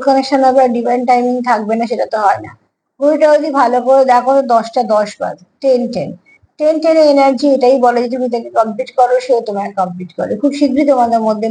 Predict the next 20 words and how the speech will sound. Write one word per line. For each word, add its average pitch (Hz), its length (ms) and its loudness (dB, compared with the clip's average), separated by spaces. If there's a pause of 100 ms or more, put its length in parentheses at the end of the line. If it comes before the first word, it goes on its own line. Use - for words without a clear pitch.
ভালো 226 160 0 (100)
কিছু 233 240 -10
হতে 208 220 -4
চলেছে, 220 360 -4
তোমাদের 202 320 -2
সম্পর্ক 233 400 0 (1500)
অনেক 294 260 2
কিছু 311 140 0 (100)
ভালো 269 160 4 (140)
মোড় 262 220 2
নিতে 247 200 -2
চলেছে, 240 320 -2
যেটা 233 200 -6
তোমরা 233 200 -2 (280)
এতদিন 226 320 -4
ধরে 233 220 0
ভাবছিলে 214 400 -2
তার 226 120 0
থেকে 226 180 -2
হয়তো 240 160 0